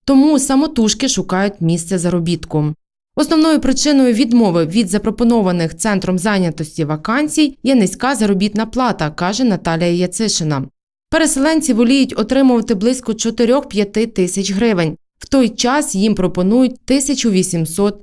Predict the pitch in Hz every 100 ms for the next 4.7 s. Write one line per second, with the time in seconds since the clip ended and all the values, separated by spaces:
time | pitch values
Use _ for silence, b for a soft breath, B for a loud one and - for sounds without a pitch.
0 | _ - 170 160 - 151 143 156 - _
1 | _ 233 220 311 233 214 269 294 302 262
2 | 262 196 185 254 - 208 180 185 165 214
3 | 277 277 277 262 - 262 254 - 196 196
4 | 202 196 196 - 240 165 147